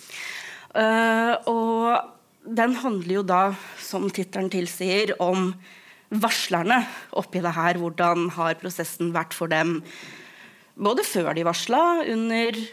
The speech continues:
selve saken og i etterkant. De har jo blitt, eh, blitt mistenkeliggjort mye, tillagt motiver,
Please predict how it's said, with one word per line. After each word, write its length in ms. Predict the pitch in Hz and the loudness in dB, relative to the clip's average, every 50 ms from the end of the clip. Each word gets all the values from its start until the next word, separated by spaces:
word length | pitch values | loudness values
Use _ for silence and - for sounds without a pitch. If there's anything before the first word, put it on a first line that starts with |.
| - - _ _ _ - - _ _ _ _ _ - - - - - - | -14 -20 _ _ _ -20 -20 _ _ _ _ _ -20 -20 -20 -20 -6 0
selve 260 | - 240 226 202 220 220 | 2 2 2 2 0 0
saken 480 | 220 208 196 196 - 254 285 311 285 240 | 2 0 0 0 2 2 2 2 2 2
og 100 | 220 220 | 2 2
i 60 | - - | 2 2
etterkant. 540 | 226 - - 185 175 - 240 285 349 311 - | 0 -2 -4 -4 0 2 2 2 2 0 0
De 100 | 247 220 | 0 0
har 100 | 202 196 | 2 2
jo 80 | 196 180 | 2 0
blitt, 480 | 196 196 - - - _ _ _ - 208 | -2 -2 -4 -10 -16 _ _ _ 0 2
eh, 260 | 208 202 196 202 190 | 4 4 4 4 2
blitt 360 | 190 202 196 - - - - | 0 -2 -6 -8 -10 -6 -4
mistenkeliggjort 720 | 196 196 - 196 180 190 196 - 202 208 196 190 - - | -2 -2 0 0 -2 -2 -2 -2 0 0 0 -2 -2 -2
mye, 400 | 214 214 233 185 - 196 185 196 202 | -2 -2 0 2 2 4 4 4 2
tillagt 360 | - 208 190 190 185 185 - | 0 -2 -2 -2 -2 -2 -2
motiver, 600 | 226 196 196 190 190 190 190 175 175 202 220 220 | -4 -2 -2 -4 -4 -2 -2 -2 0 0 0 0